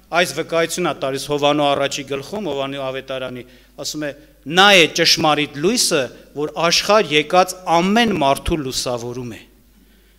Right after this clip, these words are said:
Խավարի մեջ ենք, մութի մեջ ենք, չենք հասկանում, չենք տեսնում, ճշմարտություն չգիտենք, փակված է։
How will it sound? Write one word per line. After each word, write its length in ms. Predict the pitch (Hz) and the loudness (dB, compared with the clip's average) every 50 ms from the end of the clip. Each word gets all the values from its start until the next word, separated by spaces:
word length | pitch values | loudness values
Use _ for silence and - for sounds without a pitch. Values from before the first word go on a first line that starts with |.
| _ _ _ _ _ _ - | _ _ _ _ _ _ -10
Խավարի 500 | - - 180 180 190 202 202 202 208 196 | 0 2 4 6 6 6 4 4 2 0
մեջ 240 | 185 160 147 - - | -2 -4 -6 -8 -10
ենք, 220 | 143 127 120 - - | -12 -14 -14 -16 -14
մութի 420 | 143 151 170 185 196 190 - 208 202 | -8 -6 -4 -4 -4 -2 -2 0 4
մեջ 280 | 185 160 147 - - 139 | 4 4 4 2 -2 -6
ենք, 240 | 123 113 107 - - - _ _ _ _ _ _ _ _ _ _ _ _ _ _ _ _ _ _ _ _ _ _ _ _ - | -8 -10 -14 -18 -20 -20 _ _ _ _ _ _ _ _ _ _ _ _ _ _ _ _ _ _ _ _ _ _ _ _ -4
չենք 320 | - 196 196 - 214 208 202 | 0 2 2 2 4 6 6
հասկանում, 520 | 185 170 - - - 156 143 135 135 131 123 | 6 6 6 4 0 0 0 -2 -4 -8 -8
չենք 360 | - - 175 175 180 190 180 - | -6 -2 0 0 0 0 0 0
տեսնում, 480 | 190 180 165 - - 160 160 143 135 127 - - - _ _ | 0 0 0 0 -2 -4 -6 -8 -8 -12 -16 -20 -20 _ _
ճշմարտություն 800 | - 180 175 - 190 202 196 202 202 - 220 214 - 269 254 - | -8 -6 -4 -2 0 0 0 0 -2 -4 -6 -4 -4 -4 -4 -2
չգիտենք, 640 | - 226 185 202 220 220 - 240 196 135 110 - - - _ _ _ _ _ _ _ _ _ _ _ _ _ _ _ _ _ | -4 -4 -4 -4 -6 -4 -4 -4 -4 -6 -8 -14 -18 -20 _ _ _ _ _ _ _ _ _ _ _ _ _ _ _ _ _
փակված 600 | - - 190 196 202 196 202 220 226 220 220 - 170 | -2 0 2 2 2 2 2 2 2 2 2 -2 -6
է։ 100 | 135 | -6